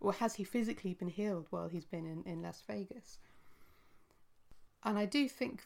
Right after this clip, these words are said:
that the Las Vegas storyline will wrap up at the point where Cooper is then going to return to Twin Peaks as this kind of returning hero figure. And it will be at the point where he has been completely healed and he is completely himself again.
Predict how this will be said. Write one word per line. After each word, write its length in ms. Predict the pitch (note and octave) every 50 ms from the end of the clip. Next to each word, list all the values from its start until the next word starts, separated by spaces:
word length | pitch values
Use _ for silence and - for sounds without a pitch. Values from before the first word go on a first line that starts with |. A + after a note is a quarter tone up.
| - -
that 240 | G3+ - - - -
the 80 | G3+ G3
Las 200 | G3 F#3+ F#3 -
Vegas 360 | - G#3 G3+ F#3 F#3+ F#3 -
storyline 400 | - G#3+ G3+ G3 F#3+ F#3 F3+ F3
will 160 | F3 F3 E3+
wrap 240 | E3+ F#3 G3 F3+ - - -
up 200 | G3 - - - -
at 140 | G3 - -
the 60 | -
point 380 | F3+ - - - F#3+ F3 F#3 -
where 460 | - F3+ F3 F3 F3 E3+ E3 E3 D#3+ - - - - - _ - - - _ -
Cooper 360 | - A3+ G#3+ F#3 - - F3
is 160 | F3 F3 -
then 200 | - F#3 F#3 F#3
going 240 | - F3+ F3+ F3+ E3+
to 120 | - E3+
return 340 | E3 D3+ - - E3 D#3+ D#3
to 100 | D3+ -
Twin 240 | - - E3 D#3 D3+
Peaks 480 | - F3+ E3+ - - - - - - - - - - - - - -
as 220 | - F3 F3 E3+ -
this 240 | - - D3+ - -
kind 180 | - F3+ E3+
of 60 | D#3
returning 420 | E3 - - - F3+ E3+ E3 E3+ E3
hero 320 | D3 F#3 E3 D#3+ D#3+ E3
figure. 420 | D#3 - - F#3+ F#3 - F#3 G3+ - - - - - - - - - - -
And 120 | G3+ G3+
it 60 | G#3
will 80 | G#3 F#3
be 260 | - A#3 A3 G#3+ G3
at 180 | F#3+ - - -
the 60 | -
point 380 | - - - A3 G3+ F#3+ -
where 240 | F3+ F3+ F3+ F3 F3
he 240 | E3+ - - G3+ G3
has 220 | - F3+ F3 E3+
been 400 | - - G3 F#3 F3 F3 E3+ E3 -
completely 400 | - - F3+ - - G3 G3 F#3
healed 400 | F3 - G3 F#3 F3 E3+ E3 -
and 80 | F3 D#3+
he 120 | D3+ F3+
is 100 | E3+ -
completely 420 | - - F#3 E3+ - G3 A#3 G3 F3
himself 480 | E3 F3+ E3 - F3 E3+ E3 - -
again. 320 | F#3 - E3+ F3+ F#3 F#3